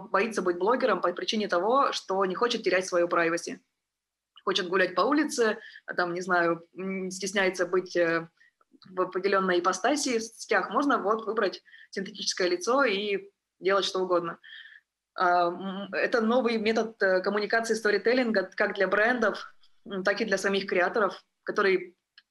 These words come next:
просто, м, позволяет тоже делать много интересных историй. Еще одна интересная штука, менее творческая, наверное, но хотя как посмотреть,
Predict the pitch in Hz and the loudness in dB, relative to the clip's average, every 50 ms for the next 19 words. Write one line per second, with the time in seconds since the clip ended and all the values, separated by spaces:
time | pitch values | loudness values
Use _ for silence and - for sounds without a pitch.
0 | _ - 202 202 196 - 196 180 175 175 - - 190 190 185 185 185 185 180 175 | _ -2 0 0 0 2 0 0 0 -2 -6 -10 -6 -4 -4 -2 -2 -2 -4 -6
1 | 180 - - - - - - - _ - 190 180 180 180 185 190 185 185 - - | -8 -12 -18 -18 -18 -20 -20 -10 _ -4 0 2 2 4 4 2 0 -2 -6 -10
2 | - - 190 185 175 170 175 175 170 185 185 175 185 185 180 180 180 175 180 180 | -4 -2 0 0 2 2 2 2 2 2 2 2 0 0 0 0 0 -2 -2 -2
3 | 180 175 180 170 - 180 - - 180 165 165 160 - _ _ _ _ _ _ _ | -2 -4 -4 -6 -8 -6 -2 0 0 0 0 -2 -6 _ _ _ _ _ _ _
4 | _ _ _ _ _ _ _ _ _ _ _ _ _ _ _ _ - - - - | _ _ _ _ _ _ _ _ _ _ _ _ _ _ _ _ -20 -20 -20 -20
5 | - _ _ - - - 240 247 226 220 208 214 220 220 214 220 220 226 202 202 | -20 _ _ -2 0 2 2 4 4 2 2 4 4 4 2 2 2 0 0 0
6 | - - 269 269 285 254 208 185 175 190 202 202 190 180 175 175 202 254 262 - | 0 -2 -2 0 2 4 4 4 2 2 0 0 0 0 0 0 0 0 0 -2
7 | - - - 202 180 175 175 175 185 180 170 170 165 165 170 165 - - 175 170 | -4 -2 0 2 2 2 2 2 0 0 0 0 -2 -2 -4 -6 -4 -4 -4 -4
8 | 175 - - - - 185 - - 208 226 - - - | -4 -6 -8 -8 -6 -6 -4 -2 0 0 -2 -2 -6